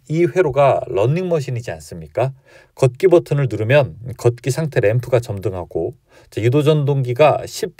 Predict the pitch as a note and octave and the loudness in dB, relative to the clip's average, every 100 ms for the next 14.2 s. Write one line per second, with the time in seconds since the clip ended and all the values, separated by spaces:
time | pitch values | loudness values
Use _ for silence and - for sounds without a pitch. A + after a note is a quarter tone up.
0 | - F#3 E3+ - C#3+ A#2+ - - C#3 A#2+ | -2 -2 0 -4 -2 -2 -4 -2 0 0
1 | F#2 F#2+ F2 E2 D#2+ _ _ - - - | -4 -10 -10 -14 -14 _ _ -20 -20 -20
2 | _ - G2+ B2 G3 G#3+ F#3+ - C#3 A#2 | _ -4 2 4 4 4 4 4 -4 -4
3 | F#2+ F#2+ C#3 C#3+ D#2+ - - C#3 E3+ F3+ | -6 2 4 4 -2 -14 -2 2 4 4
4 | - G3+ - F#3 D3 - G2 - G#2 A2 | 0 -8 -2 -2 -2 -2 -6 -4 -8 -4
5 | C3 C3 F#2 E2 E2 _ _ _ _ A2 | -2 -2 -4 -6 -8 _ _ _ _ -6
6 | A2 A#2+ A2+ G#2+ G#2 A#2+ F#2 - - E3+ | 0 0 0 -2 2 2 2 -2 -8 -8
7 | F3+ - - _ - B2 A#2 - A2+ F#3+ | -8 -10 -18 _ -4 -4 -4 -4 2 2
8 | - _ - C#3 B2 F#2+ F2+ F2 E2+ E2 | 0 _ -2 0 0 -2 -8 -10 -12 -14
9 | _ _ _ _ - - - _ - A#2+ | _ _ _ _ -20 -20 -20 _ -2 0
10 | C#3+ D#3+ D#3+ - E3 D3 C3+ - C#3 C3+ | 0 0 0 2 4 4 0 4 6 8
11 | B2+ A2 - A2 A#2 A#2+ D#3+ E3 E3 B2 | 6 2 -2 -2 -2 -2 -6 -2 -2 -2
12 | A#2 C#3 D#3+ G2 - - C#3+ D#3 - D#3 | -2 -4 -4 -6 -14 -4 -2 -2 0 2
13 | F#2+ F2+ A#2+ A2+ G2 - D#2 - F#2+ E2 | 2 0 4 4 2 -10 -12 -6 -6 -4
14 | G#2+ | -6